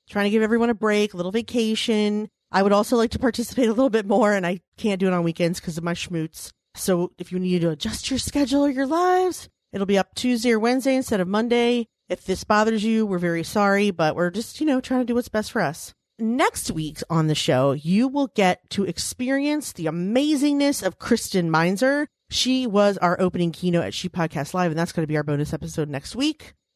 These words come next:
And before we get going with Elsie's Q and A, let's chat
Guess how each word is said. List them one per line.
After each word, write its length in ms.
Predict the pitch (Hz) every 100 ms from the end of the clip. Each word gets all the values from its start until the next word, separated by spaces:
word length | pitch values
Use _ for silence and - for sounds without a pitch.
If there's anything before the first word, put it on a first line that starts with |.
| _ _ -
And 140 | 330
before 300 | 359 - 392
we 100 | 320
get 140 | 233 185
going 320 | 180 170 165
with 220 | 160 160 165
Elsie's 400 | 160 - 170 -
Q 260 | - 175
and 140 | 170 170
A, 380 | 190 202 202 196
let's 500 | 175 226 254 - -
chat 800 | - 247 285 190 208 - -